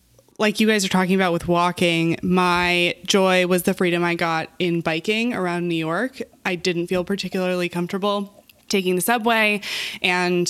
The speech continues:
while I would love to walk to visit my friends on the Upper East Side, it's just a little far. And so I got a bike, uh, last July, and it has totally changed the way I interact with New York. And just has, like, opened up so much, uh,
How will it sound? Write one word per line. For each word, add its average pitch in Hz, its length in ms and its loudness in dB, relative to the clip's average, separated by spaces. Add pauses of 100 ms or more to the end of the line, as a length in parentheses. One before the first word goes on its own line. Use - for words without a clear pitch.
(140)
while 175 160 0
I 175 80 0
would 170 140 0
love 170 200 -2
to 180 140 0
walk 165 360 0
to 175 120 -2
visit 165 240 -2
my 165 100 -2
friends 170 220 -4
on 170 60 -2
the 170 100 -2
Upper 165 180 -6
East 160 200 -4
Side, 226 640 0
it's - 180 -2
just - 220 -4
a 165 60 0
little 160 200 0
far. 226 560 2 (400)
And 202 180 0
so 196 600 2
I 185 640 0
got 190 380 0
a 185 80 0
bike, 185 580 -2
uh, 180 380 2
last 180 400 -2
July, 165 640 0 (100)
and 165 580 2
it 185 180 -2
has 208 120 -2
totally 214 240 0
changed 208 280 -2
the 190 100 -2
way 180 200 0
I - 20 -4
interact 175 380 -2
with 170 140 -10
New 175 80 -2
York. 175 400 -2 (640)
And 190 360 2
just 196 180 2
has, 190 100 -2
like, 214 160 0
opened 196 360 0
up 175 180 -2
so 185 180 2
much, - 580 0 (180)
uh, 165 280 -2